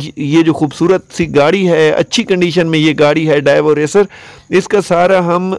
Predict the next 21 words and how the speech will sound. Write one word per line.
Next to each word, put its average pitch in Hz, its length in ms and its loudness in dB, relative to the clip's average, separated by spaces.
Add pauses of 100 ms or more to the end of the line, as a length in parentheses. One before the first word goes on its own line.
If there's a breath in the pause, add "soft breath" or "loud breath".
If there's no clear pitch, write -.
view 170 340 0
करा 170 300 2
रहे 165 120 2
हैं। 160 80 0
आप 156 160 0
dashboard 160 540 0
देख 180 220 0
सकते 175 300 0
हैं, 175 240 2
इसकी 165 240 -2
अंदर 165 260 2
की 160 160 -6
condition 180 560 0
देख 185 200 2
सकते 180 260 -2
हैं, 175 80 0
इसका 160 220 0
steering 202 580 0
देख 185 180 2
सकते 180 280 -4
हैं 170 280 0